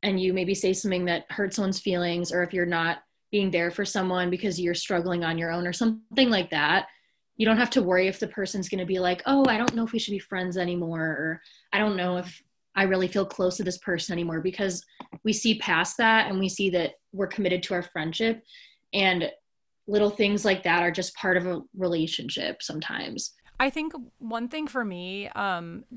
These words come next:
Speaker 2: that's been more of a personal journey, but, like, when I was younger, I feel like I was a lot more afraid to, like, share honest emotions or, like, if I was uncomfortable with a situation.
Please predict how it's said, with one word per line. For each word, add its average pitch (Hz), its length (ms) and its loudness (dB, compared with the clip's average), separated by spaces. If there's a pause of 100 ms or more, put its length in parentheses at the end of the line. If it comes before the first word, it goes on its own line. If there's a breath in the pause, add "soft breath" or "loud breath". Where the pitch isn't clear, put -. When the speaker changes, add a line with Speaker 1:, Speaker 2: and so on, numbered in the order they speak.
(120)
Speaker 2:
that's 208 320 0
been 269 180 2
more 311 180 4
of 247 100 0
a 240 40 -2
personal 247 680 -4
journey, 254 520 -2
but, 220 180 -4
like, 202 320 -4 (520 loud breath)
when 247 160 0
I 240 80 4
was 226 200 0
younger, 196 360 0
I 233 100 6
feel 233 200 -4
like 226 140 -2
I 233 100 0
was 226 160 -4
a 226 40 -4
lot 190 220 -2
more 220 200 -6
afraid 180 380 -8
to, 226 120 -10
like, 185 360 -10
share 190 560 -6
honest 190 360 -8
emotions 214 580 -8
or, 202 180 -8
like, 175 300 -8
if - 120 -14
I 202 60 -4
was 196 140 -8
uncomfortable 190 440 -10
with 214 100 -10
a 214 40 -12
situation. 226 920 -8